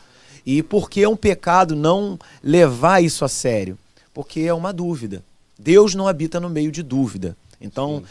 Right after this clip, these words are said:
Speaker 1: se hoje você não conseguir absorver tudo, estrutura isso. Eu sou salvo. Porque essa salvação não veio por merecimento, ela veio pela graça,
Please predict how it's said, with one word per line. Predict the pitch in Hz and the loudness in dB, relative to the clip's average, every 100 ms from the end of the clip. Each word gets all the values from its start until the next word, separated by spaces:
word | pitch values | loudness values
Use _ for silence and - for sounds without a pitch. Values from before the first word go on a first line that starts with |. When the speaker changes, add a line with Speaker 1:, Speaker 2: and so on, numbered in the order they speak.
| - - | -20 -18
Speaker 1:
se | - 131 | -8 -2
hoje | 127 139 120 135 131 123 117 107 101 | 2 2 2 0 0 0 0 -2 -4
você | 98 120 - - 117 113 104 - | -6 -8 -6 -4 -2 -2 -4 -2
não | 135 | -4
conseguir | 143 139 - 117 | -2 -6 -6 -4
absorver | 131 123 - 127 143 | -4 -2 0 0 0
tudo, | - 214 180 101 - _ _ _ _ _ _ | -2 -4 -4 -6 -12 _ _ _ _ _ _
estrutura | - - 175 208 233 226 - _ _ _ _ _ _ _ - | -12 -6 -4 0 4 4 0 _ _ _ _ _ _ _ 2
isso. | 208 - - - _ _ _ _ | 2 2 -6 -14 _ _ _ _
Eu | 147 170 190 | 2 2 2
sou | - - - 170 185 - | -6 -16 -4 -2 -2 -6
salvo. | - - 147 147 131 98 92 90 _ _ _ - | -14 -2 4 6 4 0 -10 -14 _ _ _ -18
Porque | 120 - 147 147 - _ | -16 -6 -4 -4 -10 _
essa | - 156 175 156 | -4 -2 -2 -6
salvação | - 139 123 113 - 170 | -2 0 0 -2 -2 -4
não | 180 | -2
veio | 135 135 | -4 -6
por | - 123 | -8 -8
merecimento, | 123 120 - 117 101 131 165 127 | -6 -6 -6 -6 -2 -2 -2 -4
ela | 113 | -6
veio | 107 123 | -6 -8
pela | - 127 113 | -6 -4 -2
graça, | 92 104 120 147 156 170 | -2 -2 0 0 -2 -8